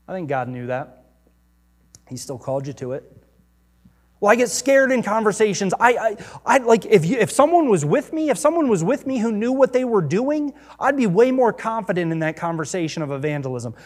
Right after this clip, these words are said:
I'd be way more confident telling my neighbor, my friend, my coworker about the Bible, about trying to answer their questions if someone were with me. Well, God's omnipresent. Good news. Someone is with you. He's there. He's near.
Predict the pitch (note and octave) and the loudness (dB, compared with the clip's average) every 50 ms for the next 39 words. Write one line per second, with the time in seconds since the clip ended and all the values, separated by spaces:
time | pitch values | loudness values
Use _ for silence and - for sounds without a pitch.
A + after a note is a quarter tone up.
0 | - - - C4+ D#4+ D4 B3+ A3+ A3+ B3 A#3+ A3+ G3 - - G3+ G#3 G#3 F#3+ F#3+ | -12 -4 -2 -2 0 2 4 6 6 6 4 0 -2 -2 -2 -2 -2 -2 -2 -2
1 | F3+ E3+ E3 E3+ E3+ F3 E3+ D#3+ D#3 D3+ D#3 D#3+ D#3+ D#3+ D3+ D#3+ D3+ C#3+ C#3 C#3 | -6 -4 -2 -2 -2 -2 0 0 0 0 0 -2 -2 -2 -4 -4 -4 -2 -4 -4
2 | - - E3 D#3+ D#3 D3 C#3 C3+ - - D#3+ D#3 D3 D3+ D3 C#3 - D3+ C3+ - | -2 -2 -2 -2 0 -2 -4 -6 -4 -2 -2 0 0 0 -2 0 -2 -4 -6 -6
3 | - - - - - F3 C#3+ D#3 D3+ D3 C#3 E3 C#3 D3 C#3 C#3+ D3 C#3 D3 D3 | -8 -20 -16 -8 -6 0 2 2 2 2 2 -2 0 2 2 2 2 2 0 0
4 | C#3 D3+ D3+ D3+ - - E3 E3 D#3 C#3+ C#3 C#3+ C#3+ D3+ D3+ - - D#3 C#3+ C#3 | 2 2 2 2 0 -2 -4 -4 -4 -4 -4 -4 -4 -6 -6 -4 -4 -4 -4 -4
5 | C3+ - - E3 C#3+ - - D3 C3 C#3 C#3 - - F3+ F3+ F3+ F3 D#3+ D3+ C#3+ | -4 -2 -2 -2 -2 -2 -4 -6 -4 -6 -4 -4 -4 -2 0 0 2 2 2 2
6 | C3+ D3 D#3+ D#3 - C#3 B2 A2 G#2+ - _ _ _ _ _ _ _ _ _ _ | 2 2 0 -2 -2 -12 -12 -12 -14 -20 _ _ _ _ _ _ _ _ _ _
7 | _ _ _ _ _ _ _ _ _ _ _ - - - C#4 B3 - B3+ A#3 A#3 | _ _ _ _ _ _ _ _ _ _ _ -18 -16 -14 -14 -10 -8 -6 -6 -4
8 | G3+ A#3 A3 A3 A3 G#3+ A3 - B3 A#3+ G3 D#3 A#2+ A#2 - _ _ _ _ _ | -2 -2 -2 -2 -4 -6 -6 -4 -4 -4 -2 -4 -8 -10 -12 _ _ _ _ _
9 | _ - F#3 F3 G#3 G#3 E3 B2+ A#2 - - _ _ _ _ _ _ _ _ _ | _ -12 -10 -8 -6 -6 -6 -8 -8 -12 -20 _ _ _ _ _ _ _ _ _
10 | _ _ _ _ _ _ _ - - E3 F3 F#3+ G#3 G3+ E3 C#3+ C3 A2+ - A2 | _ _ _ _ _ _ _ -14 -12 -8 -6 -6 -6 -4 -4 -6 -6 -6 -8 -14
11 | G#2 G2 _ _ _ _ _ _ _ _ _ _ _ _ _ _ _ _ _ _ | -16 -16 _ _ _ _ _ _ _ _ _ _ _ _ _ _ _ _ _ _
12 | _ _ _ - C#3+ D3 C#3 C#3 G3+ G#3 E3+ B2+ G2+ - - - - D3+ C#3 B2+ | _ _ _ -10 -10 -8 -6 -4 -2 -2 -2 -2 -4 -8 -18 -16 -10 -10 -6 -6
13 | D#3 F3 G3 F#3 D3 A#2 - | -4 -4 -4 -4 -4 -6 -8